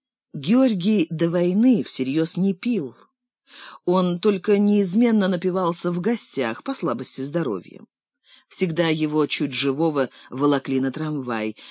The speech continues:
и Липа поэтому не особенно любила ходить по гостям,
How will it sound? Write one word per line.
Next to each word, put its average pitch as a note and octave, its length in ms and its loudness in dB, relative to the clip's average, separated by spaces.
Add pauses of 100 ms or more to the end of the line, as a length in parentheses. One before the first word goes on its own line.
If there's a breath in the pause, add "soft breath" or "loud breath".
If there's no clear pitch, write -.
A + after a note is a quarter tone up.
(180 loud breath)
и A#3 140 0
Липа B3 220 0
поэтому G#3 420 0
не A#3+ 140 4
особенно C3 480 -2
любила B2+ 380 0
ходить D3+ 380 -4
по D#3 80 -6
гостям, C3+ 640 -6